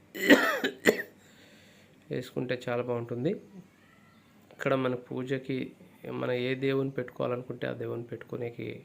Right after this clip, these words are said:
అవకాశాలు ఉన్నాయి. అలాగే కిచెన్ స్టైల్ కూడా ఓపెన్ కిచెన్ టైప్‌లో చాలా బాగా వచ్చింది.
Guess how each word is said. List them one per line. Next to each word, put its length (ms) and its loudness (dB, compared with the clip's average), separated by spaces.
అవకాశాలు 540 -6
ఉన్నాయి. 260 -4
అలాగే 300 0
కిచెన్ 460 -2
స్టైల్ 360 0
కూడా 220 2
ఓపెన్ 360 0
కిచెన్ 380 -2
టైప్‌లో 400 -4
చాలా 300 -4
బాగా 200 -4
వచ్చింది. 400 -6